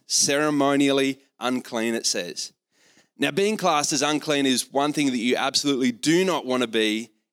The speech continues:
in the first century. If you're labeled as unclean, you are immediately an outcast. You have to move outside the town or the settlement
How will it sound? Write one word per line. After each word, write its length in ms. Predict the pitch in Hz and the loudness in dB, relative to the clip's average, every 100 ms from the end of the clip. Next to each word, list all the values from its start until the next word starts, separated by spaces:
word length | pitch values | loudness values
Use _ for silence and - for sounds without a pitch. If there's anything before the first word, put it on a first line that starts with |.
| - | -4
in 80 | |
the 80 | 127 | -4
first 340 | 120 131 123 - | -2 0 0 0
century. 540 | 135 131 123 87 85 _ _ - _ | 0 -2 -4 -6 -8 _ _ -20 _
If 120 | 135 135 | -4 0
you're 140 | 143 | 2
labeled 360 | 143 175 185 180 | 2 0 2 2
as 100 | 160 | 2
unclean, 680 | 143 135 131 127 139 165 - _ _ | 0 -2 -2 0 0 -2 -10 _ _
you 160 | - 143 | 0 2
are 200 | 147 139 | 4 2
immediately 760 | 135 131 143 175 196 196 170 165 - _ | 0 2 2 2 2 2 2 2 -2 _
an 140 | 120 117 - | -8 -8 -6
outcast. 760 | 131 - - 117 90 92 - - _ _ - | -6 -6 -2 -2 -2 -6 -8 -12 _ _ -4
You 120 | 139 | -4
have 100 | 135 | -2
to 60 | 143 | -2
move 260 | 139 165 | 2 4
outside 440 | 160 156 120 147 127 | 2 0 0 0 0
the 80 | 107 | -2
town 340 | - 143 156 | -4 -2 0
or 80 | 147 | 0
the 100 | 117 | 0
settlement 520 | - 143 156 151 143 | 2 2 0 0 -2